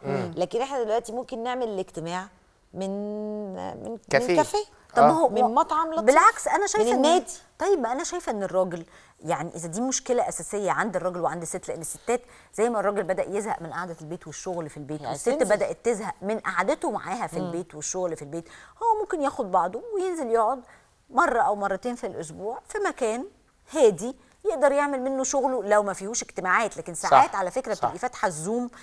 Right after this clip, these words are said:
Speaker 3: او فاتحه اي ابلكيشن وعندك اجتماع
Speaker 2: مم.
Speaker 3: مع عدد من الاشخاص ومديرك وكانكم قاعدين في اوضه الاجتماعات في المكتب، ساعتها
Speaker 1: مم.
Speaker 3: لازم تكوني قاعده في
Speaker 2: مكان
Speaker 3: حته
Speaker 2: هادي،
Speaker 3: مقفوله
Speaker 2: آه.
Speaker 3: وهاديه.
Speaker 1: طبعا.
Speaker 3: لكن جزء كبير من شغل الرجاله ممكن يعملوه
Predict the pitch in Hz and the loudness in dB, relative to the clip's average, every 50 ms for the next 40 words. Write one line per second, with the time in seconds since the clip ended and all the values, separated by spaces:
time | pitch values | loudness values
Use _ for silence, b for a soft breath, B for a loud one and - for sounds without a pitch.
0 | B B B B - 175 160 - 233 233 - - 196 - 214 240 240 220 - - | B B B B -4 -2 0 0 -2 -2 -2 -4 -4 -2 0 0 0 0 0 -2
1 | - - 160 156 - 226 233 - - 233 196 b b b b b - 175 185 240 | -6 -8 -12 -10 -6 -4 -4 -2 -4 -4 -6 b b b b b 2 4 4 4
2 | 262 240 - - - - - 226 208 226 254 285 294 285 B B B B 202 190 | 4 2 -2 -8 -12 -2 0 2 6 8 8 8 8 4 B B B B 2 4
3 | 196 185 185 160 101 - 190 220 262 254 254 269 226 233 226 226 196 180 202 - | 6 6 6 4 2 2 8 8 8 8 8 6 4 2 0 2 2 2 0 0
4 | - 262 269 285 - - 254 220 214 214 214 170 214 254 285 277 277 - 240 - | 4 4 4 4 4 2 0 0 2 2 2 2 4 4 4 2 4 2 2 2
5 | 247 214 214 240 254 277 - 208 214 190 226 262 269 - 254 247 254 - 262 208 | 2 -2 -2 0 4 4 6 6 4 2 2 -4 -2 0 0 0 2 0 -2 -4
6 | 208 - - 214 214 233 285 - - 330 381 415 - - - - - 196 196 - | -4 -6 -4 -2 0 0 -2 -2 -4 -4 -4 -4 -4 -4 -8 -4 0 0 0 0
7 | 247 226 226 233 240 220 - - - 233 247 - 226 254 226 247 233 B B B | 0 -2 -2 -2 -4 -6 -8 -8 -8 -6 -2 0 0 0 0 0 -2 B B B
8 | B B - 208 - - 214 202 202 240 226 214 185 190 165 196 269 285 415 415 | B B -4 -2 0 2 2 2 2 2 4 2 2 0 0 0 2 2 4 4
9 | 381 - 415 339 254 240 - B B B - 139 131 - - 247 240 240 330 453 | 8 8 6 6 6 2 0 B B B 2 4 4 4 2 2 2 4 4 8
10 | 466 466 381 381 392 427 440 453 427 359 - - 294 294 294 262 220 220 196 175 | 8 8 8 8 6 6 6 6 2 -2 0 2 2 4 4 2 2 0 0 0
11 | 214 220 233 240 247 320 - - 349 285 254 220 208 208 220 240 269 233 | 0 0 2 0 0 -2 -2 -2 0 2 2 2 2 2 2 2 2 4